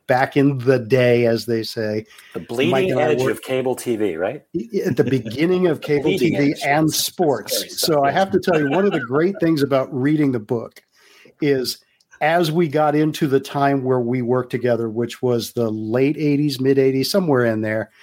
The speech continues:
Speaker 1: And there's a lot of stories about the Orioles and Memorial Stadium and Cal Ripken and things that, um, it brought me back to our friendship and knowing each other the way we did. And I have to tell you, and I, and I don't mean for this to sound like I'm your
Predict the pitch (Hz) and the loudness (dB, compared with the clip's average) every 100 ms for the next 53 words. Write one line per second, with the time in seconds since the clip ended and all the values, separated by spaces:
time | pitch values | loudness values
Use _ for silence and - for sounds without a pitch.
0 | - - _ 139 131 131 131 120 127 143 | -20 -20 _ 0 2 2 2 0 2 2
1 | 143 - 139 135 131 131 127 120 131 131 | 0 0 2 2 2 0 0 0 0 2
2 | 127 127 117 123 120 117 123 123 123 - | 2 2 0 -2 -2 0 0 0 -2 -4
3 | 127 123 120 123 123 127 - 117 123 123 | -2 0 2 0 0 -4 -4 -2 0 0
4 | 120 123 120 117 123 120 120 - _ _ | -2 -2 -2 -2 -2 0 -2 -4 _ _
5 | _ _ 117 120 117 117 _ _ 123 110 | _ _ -4 0 2 0 _ _ -8 -6
6 | 107 101 _ _ - 131 107 151 165 151 | -6 -10 _ _ -2 -2 0 0 2 2
7 | 151 135 127 131 127 135 - 147 139 - | 2 2 2 0 0 0 0 -4 -4 -2
8 | 127 117 _ 131 117 117 123 120 117 117 | -2 -2 _ -4 0 2 2 2 0 0
9 | 127 117 117 110 113 113 107 110 151 139 | 0 0 -2 -2 -2 -2 -2 -2 0 2
10 | 120 - _ _ _ _ _ _ - 135 | 0 -8 _ _ _ _ _ _ -2 0
11 | 131 156 - 147 156 143 139 127 123 120 | 2 0 0 -2 0 2 4 2 0 -2
12 | 117 120 139 170 143 151 147 143 143 - | -2 0 0 2 2 2 0 -2 -2 -4
13 | 131 143 135 135 135 131 139 139 131 139 | -4 0 2 4 4 2 0 0 2 2